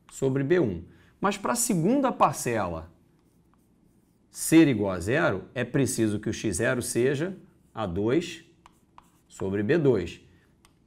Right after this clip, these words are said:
Isso continua até a última parcela. Pra que ela seja zero, é necessário que aquele x zero seja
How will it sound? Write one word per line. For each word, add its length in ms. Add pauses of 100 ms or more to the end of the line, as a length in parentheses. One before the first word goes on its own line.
(720)
Isso 220
continua 720
até 480
a 80
última 520
parcela. 640 (440)
Pra 160
que 180
ela 220
seja 400
zero, 440 (320)
é 140
necessário 640
que 100
aquele 320
x 260
zero 280
seja 500